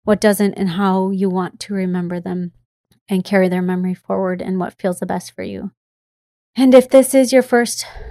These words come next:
holiday season, I'm sending you a huge, huge hug. If it is <laughs> not your first holiday season, I'm still sending you a huge, huge hug. That space at the table,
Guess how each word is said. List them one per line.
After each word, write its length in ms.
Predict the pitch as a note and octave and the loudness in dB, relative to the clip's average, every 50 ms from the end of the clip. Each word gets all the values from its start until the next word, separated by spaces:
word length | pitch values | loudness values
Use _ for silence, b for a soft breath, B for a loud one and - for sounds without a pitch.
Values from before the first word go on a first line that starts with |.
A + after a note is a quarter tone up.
| - | -18
holiday 420 | - - A#3 A3+ A3+ A3 A3 A3 A3+ | -2 2 2 4 4 4 4 4 2
season, 500 | A3 - A3 G#3+ G3+ - A3 G#3+ G#3 A3 | 2 0 -2 -2 0 0 0 0 0 -2
I'm 200 | - - F#3 F3 | -2 -4 -4 -6
sending 380 | - - G3 G3 G3 G3 G3 G3+ | -4 -4 -4 -2 -2 -2 -2 0
you 200 | G3 G3 G3 G3+ - | 0 -2 -2 -4 -4
a 60 | F#3+ | -8
huge, 580 | F#3+ - - _ G3+ F#3+ F#3+ F#3+ F#3+ - - _ _ _ _ | -8 -10 -10 _ -2 -2 -2 -2 -4 -8 -14 _ _ _ _
huge 280 | G#3+ G3+ F#3+ F#3 F#3 | -2 -2 -2 -2 -4
hug. 460 | - - - - A#3+ A3 G#3+ G#3 G#3 - _ _ _ _ _ _ _ _ _ _ _ _ _ _ | -10 -18 -8 -2 0 0 0 0 -2 -10 _ _ _ _ _ _ _ _ _ _ _ _ _ _
If 180 | - G#3+ F#3+ - | -4 -4 -2 0
it 160 | G3+ F#3+ - - | 0 0 2 2
is 180 | G#3 - - | 0 0 2
<laughs> 180 | A3+ A3+ A3+ B3 | 4 6 6 6
not 160 | B3 C4+ C4+ | 6 4 6
your 120 | C#4 B3+ | 4 4
first 360 | A3 - - G#3 G3+ G3 - - | 4 4 2 2 2 2 0 0
holiday 360 | - G3 F#3 F#3 F#3 F#3 F3+ | 0 0 2 2 2 0 -2
season, 360 | - - - F#3 F#3 F#3+ G3 | -2 -2 -2 0 0 0 0
I'm 140 | G3+ A3+ A3+ | 0 -2 -2
still 280 | A3 - - D4 C#4+ | -4 0 0 0 0
sending 440 | - - - F#3+ F#3 F3 E3+ F3 F3 | 0 -2 -2 -2 0 0 -2 -4 -4
you 200 | F3+ F3 F3 F#3+ | -4 -6 -6 -6
a 60 | - | -6
huge, 320 | G3 - - G3 F3+ F3 - | -8 -4 -2 -4 -4 -4 -4
huge 280 | - F#3+ F3 F3+ F3+ | -6 -6 -6 -6 -8
hug. 280 | - - F#3 F#3+ G3+ - _ _ _ _ _ _ _ _ _ _ _ _ | -8 -8 -8 -8 -10 -14 _ _ _ _ _ _ _ _ _ _ _ _
That 180 | - G#3 - - | 2 4 4 2
space 380 | - - - G#3+ G3+ G3+ - | -2 0 2 2 2 2 0
at 120 | F#3+ F#3+ G3 | -2 -2 -2
the 100 | - G3 | -4 -6
table, 580 | - - G#3+ F#3+ F#3+ G3 F#3+ F#3 F#3+ G3+ F#3 | -2 -2 -2 -2 0 0 -2 0 -2 -4 -8